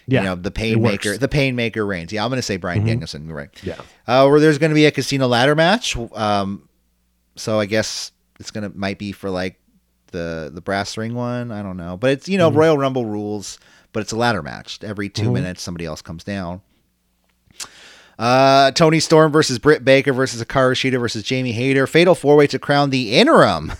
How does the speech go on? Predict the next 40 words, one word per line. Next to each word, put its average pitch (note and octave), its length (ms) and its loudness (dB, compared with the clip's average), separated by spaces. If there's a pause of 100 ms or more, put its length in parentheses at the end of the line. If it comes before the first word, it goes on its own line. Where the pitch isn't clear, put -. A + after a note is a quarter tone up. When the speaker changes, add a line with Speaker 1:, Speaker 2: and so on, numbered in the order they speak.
(140)
Speaker 2:
<laughs> - 180 -20
another C3 360 2
one, G2 200 -2 (380)
A D3+ 80 4
E D#3+ 160 0
W C#3 460 4
Speaker 1:
Yeah. B2+ 80 -8
Speaker 2:
Women's A2 560 -2
Champion. C2 640 -8 (1500)
Speaker 1:
Okay, C3 460 2
my C3+ 140 6
heart E3 200 4
says D3 540 4
Hikaru C3+ 320 4
Shida, F3 560 2 (100)
but C#3 300 0
Toni C#3 200 -2
Storm's A#2 280 -4
gonna G#2+ 160 -8
win G#2 140 -8
this, F2 160 -14
right? G2+ 260 -8 (1000)
Speaker 2:
Well, D#3+ 480 8 (300)
Speaker 1:
So A#2 60 -10
we - 0 -
Speaker 2:
here's, C3+ 340 6
Speaker 1:
can A2+ 100 -4
see C#3 200 4
if C#3 40 8
Speaker 2:
here's F3+ 140 6
Speaker 1:
Toni C#3 120 8
Speaker 2:
what C3 60 6
happened. C3 240 6
Speaker 1:
Storm, B2 460 2
oh, E3 300 2
or D3 260 0
is B2+ 220 -4
Toni C#3 180 -2
Storm A#2+ 240 -2
hurt? G#2+ 240 -4